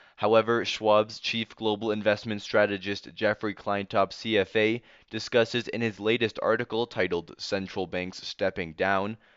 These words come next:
how central banks seem to be stepping down from aggressive rate hikes, and this could lead to a year-end quote-unquote Santa pause rally for stocks. You can follow Jeff on Twitter at Jeffrey Kleintop.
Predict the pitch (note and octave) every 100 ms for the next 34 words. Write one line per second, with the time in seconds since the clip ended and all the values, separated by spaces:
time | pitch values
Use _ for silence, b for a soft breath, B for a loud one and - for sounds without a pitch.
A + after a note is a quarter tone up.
0 | b b - A2 G#2+ B2+ B2+ C#3 A2 B2
1 | A2+ - A#2+ A2+ B2+ A2 A#2 - A#2 A2+
2 | A#2 G2 G2+ G#2+ A#2 A2+ F2+ D2+ - E2
3 | D#2+ D2 G2+ G#2+ A2 G#2+ G#2+ - B B
4 | - A#2+ C3 A2 A#2 - B2 A2 A#2 -
5 | A2+ A2+ G#2+ G#2+ G2+ G#2 - G#2+ G#2+ G#2
6 | G#2+ G2+ - - A#2 C3 B2 - E2+ D#2+
7 | - C#2+ C2+ E2+ C#2+ A2 A2 - E2 A1+
8 | - - _ _ _ _ _ _ _ -
9 | E2+ E2+ F2 E2+ F#2 F#2 G2+ A2 G#2 -
10 | F2+ E2 - B2 F#2+ G#2+ b b F2 G#2+
11 | C#3 - F#2 D#2 - - - G2+ G#2 F2+
12 | -